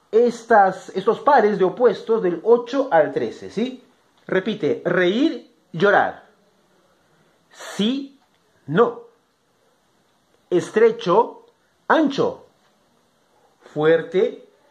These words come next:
débil. Subir, bajar.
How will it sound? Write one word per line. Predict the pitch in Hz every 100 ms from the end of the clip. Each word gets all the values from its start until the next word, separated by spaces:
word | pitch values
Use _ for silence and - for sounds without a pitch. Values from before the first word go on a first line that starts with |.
| _
débil. | 127 123 247 233 139 90 - _ _ _ _ _ _ _ _ _
Subir, | - - 190 180 247 277 - _ _ _ _ _ _ _
bajar. | 127 147 147 247 143 -